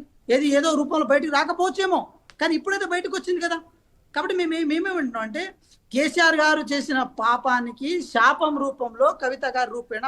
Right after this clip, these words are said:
బయటకు వచ్చింది. ఈరోజు కవిత గారు ఇంక ఇన్-, ఇంతటితో కవిత గారి రూపంలోనే ఆగిపోద్దని మనం అనుకోలేం. నెక్స్ట్ హరీష్ రావు గారు కూడా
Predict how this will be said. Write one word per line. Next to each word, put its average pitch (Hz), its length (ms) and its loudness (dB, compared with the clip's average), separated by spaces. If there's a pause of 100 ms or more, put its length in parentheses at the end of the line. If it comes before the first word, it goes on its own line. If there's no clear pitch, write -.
బయటకు 226 300 -10
వచ్చింది. 196 400 -16 (500)
ఈరోజు 294 280 4
కవిత 294 280 6
గారు 311 220 2
ఇంక 294 120 0 (120)
ఇన్-, 302 200 0
ఇంతటితో 330 380 0
కవిత 285 240 0
గారి 339 140 2
రూపంలోనే 339 400 -2 (100)
ఆగిపోద్దని 320 460 -6
మనం 277 140 -4
అనుకోలేం. 320 320 -4 (360)
నెక్స్ట్ 269 240 -4 (100)
హరీష్ 277 280 0
రావు 302 200 4
గారు 277 220 0
కూడా 302 120 0